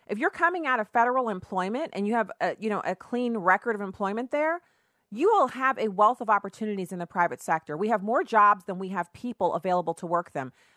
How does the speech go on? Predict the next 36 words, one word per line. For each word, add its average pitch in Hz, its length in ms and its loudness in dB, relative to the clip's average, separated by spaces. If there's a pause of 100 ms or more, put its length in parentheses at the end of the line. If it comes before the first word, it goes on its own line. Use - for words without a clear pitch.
(100)
What 247 320 4
better 302 280 4
way 160 540 0
to 202 120 -2
boost 247 360 -4
the 254 100 0
economy 185 460 -2
and 180 120 0
our 180 120 0
G 196 200 -6
D 190 140 -6
P 151 360 -8 (240)
than 233 120 2
to 233 80 0
take 262 320 -2
jobs 196 400 4
that 190 180 -6
take 190 240 -4
between 185 380 -8
nine 220 260 0
and 208 160 -6
eighteen 269 580 -6
private 202 460 0
citizens 180 400 -8
paying 170 240 -8
taxes 165 440 -4
to 160 100 -8
fund, 156 420 -2 (360)
nine 196 360 0
to 294 160 -4
eighteen 240 540 -6 (160)
private 208 280 2
citizens 175 540 -10 (220)
to 196 80 -4
fund 185 400 -2
one 226 360 2